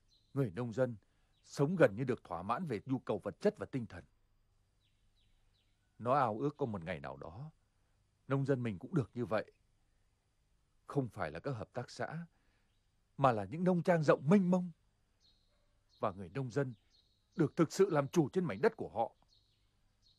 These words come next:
Họ không phải tranh cãi nhau về mấy lạng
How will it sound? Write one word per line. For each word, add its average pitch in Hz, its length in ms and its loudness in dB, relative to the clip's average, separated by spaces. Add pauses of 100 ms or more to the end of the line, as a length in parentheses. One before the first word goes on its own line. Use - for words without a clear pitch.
(520)
Họ - 160 -14
không 139 220 -8
phải 80 140 -18
tranh 117 220 -8
cãi 127 180 -6
nhau 123 300 -6 (600)
về 120 160 0
mấy 131 200 -2
lạng 143 200 2